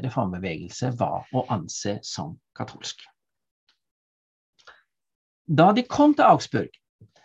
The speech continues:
så, så, eh, skjedde to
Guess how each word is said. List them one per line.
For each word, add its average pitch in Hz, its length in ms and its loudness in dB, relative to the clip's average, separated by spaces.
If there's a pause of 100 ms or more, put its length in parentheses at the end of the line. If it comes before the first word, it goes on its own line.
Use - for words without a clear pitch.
(360)
så, 170 520 4 (1500)
så, 175 380 0 (640)
eh, - 320 -6
skjedde 185 1120 2
to 185 360 -6